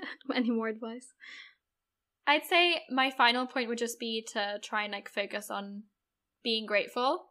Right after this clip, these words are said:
Speaker 1: Yeah.
Speaker 2: Because at the end of the day, I think, you know, most of us, hopefully listening, and us too, you know, we are healthy. And I think it's,
Speaker 1: Yeah.
Speaker 2: especially at this time,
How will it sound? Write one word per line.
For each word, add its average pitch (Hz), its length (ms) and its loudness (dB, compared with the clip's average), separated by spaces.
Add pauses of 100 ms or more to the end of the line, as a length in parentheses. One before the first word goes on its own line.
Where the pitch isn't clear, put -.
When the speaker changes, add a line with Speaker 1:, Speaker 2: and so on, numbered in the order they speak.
(100)
Speaker 1:
Yeah. 247 360 0 (400)
Speaker 2:
Because 220 680 -2
at 247 180 6
the 262 100 2
end 247 120 0
of 220 60 -4
the 220 100 -4
day, 214 340 4
I 208 80 2
think, 208 420 -6 (720)
you 226 120 -6
know, 208 140 -2
most 226 320 0
of 220 100 0
us, 214 440 0 (360)
hopefully 220 400 -4
listening, 208 760 -6
and 202 260 -6 (300)
us 233 260 0
too, - 160 -4
you 214 380 -2
know, 208 180 -6 (760)
we 233 160 2
are 208 120 8
healthy. 233 580 4 (100)
And 226 140 0
I 220 80 2
think 226 380 -2
it's, 240 80 4
Speaker 1:
Yeah. 214 200 -2
Speaker 2:
especially 269 500 6
at 233 60 -2
this 226 160 -4
time, 220 500 4